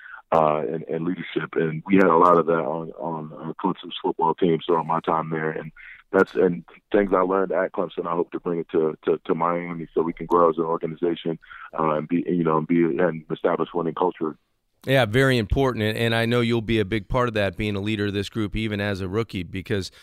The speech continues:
Speaker 2: of your flexibility and, um, many things you can do. Uh, you know, he also, Dabo also told me a year ago, maybe a year and a half ago, when you got that grade, and it wasn't good enough from the N F L. You know, it was maybe a, a high second round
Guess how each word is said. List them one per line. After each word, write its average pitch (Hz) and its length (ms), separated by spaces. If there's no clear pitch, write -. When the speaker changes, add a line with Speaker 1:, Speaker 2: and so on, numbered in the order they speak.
Speaker 2:
of 104 120
your 104 120
flexibility 107 760
and, 90 180
um, - 220
many 110 260
things 98 360
you 104 80
can 92 220
do. 98 340
Uh, 110 220
you 165 140
know, 175 240
he 180 280
also, 185 360
Dabo 156 220
also 151 300
told 120 300
me 101 320
a 117 120
year 160 240
ago, 95 320
maybe 117 260
a 110 40
year 135 120
and 110 100
a 101 40
half 123 260
ago, 95 200
when 95 120
you 101 80
got 113 200
that 110 180
grade, 110 400
and 90 120
it 104 120
wasn't 147 320
good 131 180
enough 92 220
from 107 180
the 92 100
N 90 120
F 85 120
L. 90 160
You 98 80
know, 104 120
it - 20
was 101 140
maybe 127 340
a, 107 140
a 98 100
high 117 240
second 117 400
round 110 460